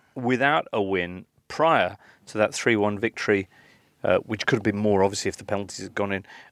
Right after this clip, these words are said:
at Norwich last time out. We were halfway through discussing Chelsea and their chances away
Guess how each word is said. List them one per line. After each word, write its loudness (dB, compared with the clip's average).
at -2
Norwich 0
last 0
time -2
out. 0
We 0
were 2
halfway 2
through -4
discussing -4
Chelsea -2
and -2
their 6
chances -2
away 4